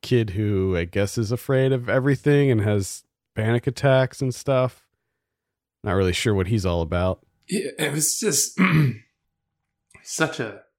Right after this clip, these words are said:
Speaker 2: such a shady operation because the two people running it, the two adults, they don't seem, they didn't, they didn't seem organized, number one. Number two, they didn't seem outdoorsy.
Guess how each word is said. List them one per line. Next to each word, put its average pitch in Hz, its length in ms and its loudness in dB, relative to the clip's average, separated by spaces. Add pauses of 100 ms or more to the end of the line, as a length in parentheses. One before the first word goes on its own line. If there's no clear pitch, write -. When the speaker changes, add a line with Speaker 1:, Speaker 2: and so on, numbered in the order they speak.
(160)
Speaker 2:
such - 300 -10
a 110 180 -10
shady 117 420 -4
operation 110 680 -8 (100)
because 123 300 -2
the 120 100 -6
two 156 220 -2
people 139 340 -4
running 117 300 -2
it, 95 160 -10 (540)
the 120 80 -2
two 123 240 -2
adults, 110 680 -8 (600)
they 123 100 -6
don't 156 300 -2
seem, 143 540 -6
they 123 100 -8
didn't, 131 360 -4 (640)
they 123 80 -8
didn't 139 180 -2
seem - 260 -4
organized, 107 680 -6
number 110 240 -8
one. 110 420 -8 (500)
Number 120 200 -2
two, 131 200 -4
they 120 140 0
didn't 117 240 -4
seem 123 220 -4
outdoorsy. 113 840 -6